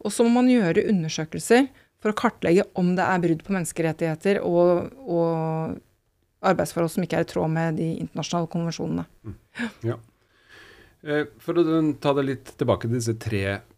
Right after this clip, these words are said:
Speaker 2: P-ene våre da, people, planet og profit, så er jo bærekraft, eh, sånn ganske tydelig i forhold til planet og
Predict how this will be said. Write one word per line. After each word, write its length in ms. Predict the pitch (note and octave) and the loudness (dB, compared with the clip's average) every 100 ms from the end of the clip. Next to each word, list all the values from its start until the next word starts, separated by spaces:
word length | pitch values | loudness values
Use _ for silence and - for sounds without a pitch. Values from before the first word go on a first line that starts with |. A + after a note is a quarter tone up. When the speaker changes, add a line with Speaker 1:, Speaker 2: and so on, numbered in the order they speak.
| - | -2
Speaker 2:
P-ene 440 | C3+ G#2+ F2+ F2+ | 2 2 0 -4
våre 160 | F#2 A#2+ | -4 -4
da, 80 | F2 | -4
people, 360 | - F2+ - G#2 | -6 -8 -6 -8
planet 400 | G#2+ F2 D#2 F2+ | -6 -6 -6 -10
og 80 | G#2 | -10
profit, 360 | G#2 - G#2 G2 | -10 -8 -8 -2
så 100 | A#2+ | 0
er 80 | A2 | 2
jo 60 | C#3 | 4
bærekraft, 880 | B2+ F#2+ F#2+ - B2+ A#2 - - | 4 2 -2 -4 -2 -2 -6 -10
eh, 480 | B2+ A#2+ A#2 A#2 A#2 G#2 | -4 -2 0 0 -2 -2
sånn 120 | A2 | -4
ganske 300 | A2+ A2 G2+ | -4 -6 -10
tydelig 580 | - C#3 G#2+ G2+ G#2+ B2 A#2 | -8 -4 -4 -2 -4 -2 -6
i 40 | |
forhold 320 | A2+ A2+ F#2 G2 | -4 -4 -4 -6
til 420 | G2+ G2+ G2+ G2+ - _ _ _ - | -4 -2 -2 -4 -8 _ _ _ -8
planet 480 | F2+ E2+ A#2 - - _ | -6 -4 -6 -12 -20 _
og 360 | G2 G2 F#2+ | -6 -4 -6